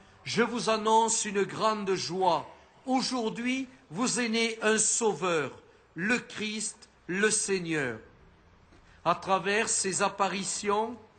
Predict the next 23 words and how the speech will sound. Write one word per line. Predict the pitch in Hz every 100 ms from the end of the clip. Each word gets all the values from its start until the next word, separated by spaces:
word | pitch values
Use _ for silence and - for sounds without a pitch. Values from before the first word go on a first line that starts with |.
| - - -
Marie | 190 214 214 240
nous | 226 196
rappelle | 208 208 - 208 226 196
les | 190
paroles | 185 196 170 196 202 185
de | 185
l'ange | 180 185 196 196 175 -
au | 202 175
berger. « | 190 160 131 170 156 123 - - _ _ _ - -
Soyons | - 240 240 226 233 226
sans | 233 - 208 196 185
crainte. | - 185 170 147 135 - 123 - - - -
Pour | 254 262
nous | 247 254
aussi, | 226 220 - 190 170 135 - - 147
Dieu | 135 214 254
se | 240 - 220
fait | 220 - 226
petit | 220 - 233 233 214 190
enfant. » | 180 165 - 160 135 120 120 - - - - - -
Marie | 170 208 202 240
nous | 226 196 220
invite | 214 208 240 -